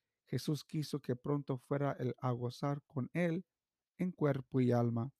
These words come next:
Así como, así como ella se encuentra ya en la gloria en cuerpo y alma, así también nosotros esperamos estar después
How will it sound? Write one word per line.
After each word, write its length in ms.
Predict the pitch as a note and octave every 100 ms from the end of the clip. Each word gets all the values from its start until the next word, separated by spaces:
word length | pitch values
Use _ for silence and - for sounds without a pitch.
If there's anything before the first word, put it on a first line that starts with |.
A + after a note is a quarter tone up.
| _ _ _
Así 480 | - A2 - F3 G#3 _ _ _ _ - _ _
como, 260 | - B2+ B2+ _ _ _ _ _ _ _ _ _ _ _ _ _ _
así 400 | B2 B2 F#3 F3+
como 340 | E3+ C#3+ C3 _
ella 460 | D3+ D#3+ E3 E3+ E3+
se 180 | F3 C#3
encuentra 720 | B2 _ D3+ F3 - C3 C#3 - _ _ _ _ _ _ _ _ _ _
ya 340 | C3 C#3 D3+
en 80 | E3+
la 100 | C#3
gloria 580 | B2 C3 D3 D#3 D3+ - - - - - - -
en 140 | - B2
cuerpo 480 | _ D3 D3 - B2+
y 100 | C3
alma, 400 | D#3 D3+ C3+ C3
así 300 | C3 A#2+ E3
también 380 | - F3+ D3+ D3
nosotros 580 | B2+ - C#3+ C#3+ C#3+ -
esperamos 640 | C3+ - B2+ C3+ C#3+ C#3
estar 400 | - A#2+ - B2+
después 680 | B2+ A#2+ - - D3+ D#3 -